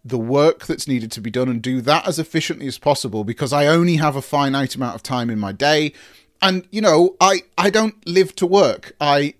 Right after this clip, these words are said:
ultimately try and work to live. So I wanna have some free time and some enjoyment and all of that kind of stuff built in there as well. So what I thought I would do is run you through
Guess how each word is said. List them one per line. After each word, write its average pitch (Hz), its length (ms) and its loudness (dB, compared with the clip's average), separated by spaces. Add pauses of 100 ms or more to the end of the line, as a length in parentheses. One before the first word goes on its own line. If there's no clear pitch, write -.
ultimately 151 540 -2
try 156 300 0
and 139 160 -2
work 139 220 -2
to 151 100 -8
live. 143 220 0
So 147 100 -4
I 175 60 0
wanna 190 180 -2
have 165 160 -2
some 139 140 -4
free 147 260 -6
time 139 340 -2
and 113 120 -6
some 120 120 -8
enjoyment 110 580 -2
and 101 160 -10 (300)
all 131 180 -2
of 113 80 -2
that 110 140 -4
kind 107 220 -6
of 104 60 -6
stuff - 260 -8
built 107 240 -6
in 104 140 -4
there 92 160 -6
as - 160 -10
well. 78 220 -8 (1200)
So - 160 4
what 247 200 8
I 190 80 6
thought 165 420 4 (380)
I 156 120 4
would 143 200 -2
do 107 420 -2
is 123 480 -2
run 180 320 2
you 185 160 -2
through 117 480 0